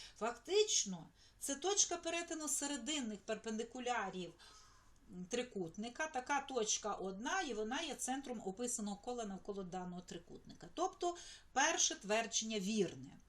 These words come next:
Далі. Медіана трикутника ділить його на два інші трикутники з однаковою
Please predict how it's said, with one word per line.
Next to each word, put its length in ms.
Далі. 420
Медіана 520
трикутника 720
ділить 480
його 180
на 140
два 420
інші 380
трикутники 720
з 80
однаковою 920